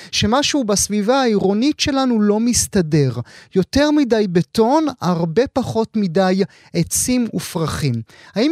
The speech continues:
קורונה תשנה משהו בשכל של מתכנני הערים ומקבלי ההחלטות? נשאל.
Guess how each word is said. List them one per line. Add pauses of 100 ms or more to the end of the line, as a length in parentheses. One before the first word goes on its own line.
קורונה (100)
תשנה
משהו (300)
בשכל
של
מתכנני
הערים
ומקבלי
ההחלטות? (280)
נשאל.